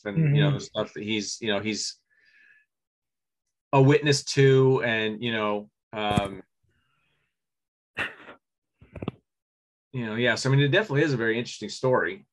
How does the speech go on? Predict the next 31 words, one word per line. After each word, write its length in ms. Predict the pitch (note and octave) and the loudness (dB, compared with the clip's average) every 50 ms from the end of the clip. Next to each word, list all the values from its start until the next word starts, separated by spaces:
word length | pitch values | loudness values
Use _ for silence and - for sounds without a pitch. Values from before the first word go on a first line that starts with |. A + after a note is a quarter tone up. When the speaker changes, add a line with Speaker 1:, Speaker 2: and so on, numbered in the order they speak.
| _ _ - | _ _ -10
Speaker 1:
Um, 640 | G2+ G2 G2 F#2+ F#2+ F#2+ F#2 F#2 F2 - C#3+ C3+ - _ _ _ _ _ _ _ _ _ _ _ _ _ _ _ _ - - - A#2 - _ _ _ _ _ _ _ _ _ _ _ _ _ _ _ _ _ _ _ - - | -8 -8 -6 -8 -8 -10 -12 -16 -16 -18 -18 -20 -20 _ _ _ _ _ _ _ _ _ _ _ _ _ _ _ _ -16 -16 -16 -16 -18 _ _ _ _ _ _ _ _ _ _ _ _ _ _ _ _ _ _ _ -16 -10
you 120 | A#2 A2 G#2 | -8 -6 -6
know, 140 | G2 G2+ | -6 -6
kind 180 | - - G#2+ G#2+ | -6 -4 -4 -2
of 60 | G#2+ | 0
history 400 | A2+ C3 B2 - - - A#2+ A2+ | 0 0 0 0 -2 -2 -2 -2
seen 400 | G#2+ - - B2 B2 A#2+ G#2+ - _ _ _ - | -2 -4 -4 -4 -4 -6 -6 -10 _ _ _ -8
through, 480 | A#2+ A#2 A2+ A2+ A2+ A2 G#2+ G2+ G2+ _ _ _ _ _ _ _ - - - - _ _ _ _ _ _ _ _ _ _ _ _ _ - | -4 -2 -2 0 0 -2 -2 -4 -8 _ _ _ _ _ _ _ -20 -20 -20 -20 _ _ _ _ _ _ _ _ _ _ _ _ _ -4
you 100 | A#2 A2 | -2 0
know, 320 | G#2 G2 G2 G2+ G2 C#3 _ _ _ _ _ _ _ _ _ _ _ _ _ _ _ _ _ _ _ _ _ _ _ _ _ _ _ _ _ _ _ | 0 0 -2 -4 -8 -12 _ _ _ _ _ _ _ _ _ _ _ _ _ _ _ _ _ _ _ _ _ _ _ _ _ _ _ _ _ _ _
you 100 | A#2+ A2 | -6 -4
know, 60 | G#2 | -2
this 140 | A#2+ B2 - | -2 -2 0
guy's 240 | - B2 G2+ G#2 G#2 | 0 0 0 2 2
eyes. 240 | A#2 B2+ B2+ A2+ A2 | 2 2 2 0 0
I 20 | |
mean, 80 | A2+ A2+ | -2 -4
this 120 | A#2 A2+ - | -4 -4 -2
guy 340 | C3 A#2+ A#2 A#2 A#2 G#2+ G2+ | 0 0 2 0 0 -2 -4
worked 400 | G#2 G#2+ B2 C3 C3 C3 _ _ _ | -4 -2 0 0 0 -2 _ _ _
through 340 | - B2+ B2+ A#2+ A#2 A2+ G#2+ G#2+ - - | -4 -2 0 0 0 -2 -4 -8 -14 -16
several 380 | - - - C3 C3 C3 B2+ B2 | -14 -6 -2 -2 0 0 0 -2
presidencies, 840 | G#2+ - C3 C3 B2+ A2+ A#2 A2+ G#2 - A#2+ A2+ A2+ A#2 A#2+ A#2 G#2 | 0 0 0 0 0 0 -4 -10 -10 -8 -6 -4 -4 -2 -4 -4 -6
and 100 | G#2+ G#2+ | -8 -8
so, 160 | G#2 - A2 G#2+ | -8 -6 -4 -4
I 40 | G#2 | -2
mean, 140 | G#2 G#2+ G#2 | -2 -2 -2
he 140 | A2 A#2 A2+ | -2 -2 -2
was, 280 | A2 G#2+ G2+ - - | -2 -2 -4 -6 -6
you 120 | - A2+ G#2+ | -4 -2 -2
know, 280 | G2+ G2 G2 F#2+ - | 0 -2 -2 -4 -8